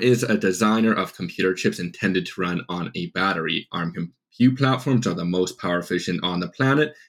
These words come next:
and continue to push the thresholds of performance to enable the next generation of smart, A I capable, visually immersive, and increasingly autonomous experience on everything from the tiniest sensors to the smartph-, to smartphones,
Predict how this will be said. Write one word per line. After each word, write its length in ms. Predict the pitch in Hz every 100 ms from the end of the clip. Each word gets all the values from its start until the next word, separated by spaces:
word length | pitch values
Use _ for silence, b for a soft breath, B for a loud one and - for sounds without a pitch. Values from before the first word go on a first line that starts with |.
| b
and 80 | 113
continue 380 | 120 135 160 143
to 80 |
push 320 | 120 - 104 -
the 120 | 92
thresholds 520 | - 95 - 101 -
of 160 | - -
performance 560 | 90 - 120 127 127
to 80 | 98
enable 400 | 90 90 95 95 B -
the 60 | 92
next 340 | 90 104 -
generation 460 | 104 95 92 - 85
of 120 | -
smart, 340 | - 104 127 127 _ _ -
A 60 |
I 120 | 87 85
capable, 500 | 95 101 104 104 b b _ 120
visually 540 | 127 143 139 143 143
immersive, 640 | 127 120 139 131 90 87 - _
and 140 | - 98
increasingly 560 | - 117 110 120 110
autonomous 440 | 107 107 98 104 104
experience 520 | 107 - 104 104 101
on 160 | 90 -
everything 380 | 98 107 107 95
from 140 | 87
the 60 | 85
tiniest 600 | - 92 101 107 104 -
sensors 380 | 104 107 123 123 b b b b _
to 120 | -
the 100 | 95
smartph-, 540 | 87 - 95 95 - - _ _
to 100 | 101
smartphones, 720 | 87 123 139 - 160 160 160